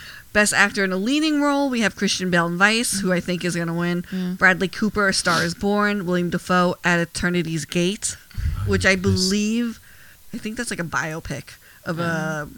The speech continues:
Speaker 1: artist. R-, uh, Rami Malek in Bohemian Rhapsody, and Viggo Mortensen in Green Book. Best director, Alfonso Cuarón for Roma, Yorgos Lanthimos for The Favorite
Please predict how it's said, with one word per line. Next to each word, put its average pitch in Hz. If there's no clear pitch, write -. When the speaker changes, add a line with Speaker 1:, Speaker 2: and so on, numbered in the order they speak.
Speaker 1:
artist. 165
R-, 185
uh, 175
Rami 175
Malek 175
in 170
Bohemian 165
Rhapsody, 208
and 190
Viggo 180
Mortensen 170
in 170
Green 165
Book. -
Best 185
director, 247
Alfonso 190
Cuarón 214
for 208
Roma, 233
Yorgos 202
Lanthimos 202
for 190
The 160
Favorite 180